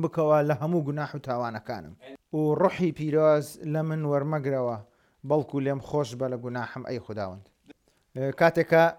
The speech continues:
خوداوەند دەڵێت، "داود، تۆ تاوانت کرد، گوناحباری هەڵت کرد"،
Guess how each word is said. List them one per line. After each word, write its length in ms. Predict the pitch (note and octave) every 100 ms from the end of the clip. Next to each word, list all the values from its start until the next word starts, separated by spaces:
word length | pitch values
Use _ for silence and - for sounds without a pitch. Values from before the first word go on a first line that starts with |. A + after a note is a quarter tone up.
| _ _ -
خوداوەند 400 | D#3 D#3+ F#3 G#3+
دەڵێت، 240 | F#3+ F3+ D3 D#3+
"داود، 260 | E3+ D#3+ D#3
تۆ 80 | D#3+ D#3+
تاوانت 440 | D#3 D3+ D3 C#3+ -
کرد، 200 | G3 G3 - _ _ _ _ C3
گوناحباری 680 | D#3 D#3 D3 D3 D3 D3 C#3+
هەڵت 260 | C#3 D3 D3+ -
کرد"، 220 | G3+